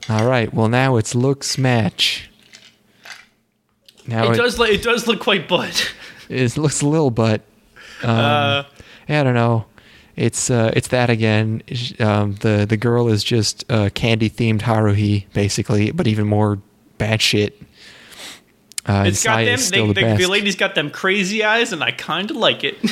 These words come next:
Speaker 2: <laughs>
Speaker 1: Oh, yeah, no. Def-, that's definitely her basically only appeal. I just wish she would shut the fuck up sometimes.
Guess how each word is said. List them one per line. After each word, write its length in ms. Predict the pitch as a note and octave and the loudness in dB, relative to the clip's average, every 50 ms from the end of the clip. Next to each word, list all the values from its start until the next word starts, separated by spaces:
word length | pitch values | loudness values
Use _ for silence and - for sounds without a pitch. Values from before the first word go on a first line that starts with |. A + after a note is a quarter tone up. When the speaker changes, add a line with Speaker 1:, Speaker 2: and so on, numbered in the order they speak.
| - - - | -6 -8 -18
Speaker 2:
<laughs> 40 | - - | -10 -4
Speaker 1:
Oh, 160 | C3+ C#3 B2 A2+ | 0 2 2 4
yeah, 240 | A2+ A2 G#2+ G#2 | 4 4 4 2
no. 220 | G2+ G#2+ G2+ G2 G2 - - - | 2 2 2 2 0 -2 -4 -2
Def-, 200 | B2 A#2+ B2 - | 0 0 0 0
that's 160 | A#2 - - | -2 -2 0
definitely 440 | - C3+ B2+ C3 B2+ B2 B2+ B2 A#2+ | 0 0 0 2 2 2 2 2 2
her 200 | A#2 A#2+ - A2+ G#2+ - - - - - | 2 2 2 0 0 -2 -4 -6 -8 -6
basically 420 | - - A#2+ - - D3+ - A2 - | -2 0 0 0 0 -2 -4 -6 -2
only 300 | A#2 A#2+ A#2+ B2 A#2+ A#2 | -2 0 0 0 2 0
appeal. 460 | G#2 - - C3 A#2+ A#2 G#2+ G#2+ A2 | 0 0 0 0 2 2 4 2 2
I 60 | A2 | 2
just 140 | A2+ A#2+ - | 0 0 0
wish 120 | C3 A#2 - | 0 0 2
she 80 | - | 2
would 140 | A#2+ - E3 | 0 0 0
shut 260 | - - - A#2+ - | 0 -2 -2 -2 -2
the 60 | - - | -4 -8
fuck 340 | - - - A#2+ A2 - | -8 -2 -2 -2 0 0
up 100 | A#2 A#2 | -2 -2
sometimes. 600 | - - A2+ G#2+ - - A2+ G#2+ G#2 G#2+ A#2 A2+ | -2 -4 -6 -6 -4 -2 -2 -2 -2 -2 -4 -6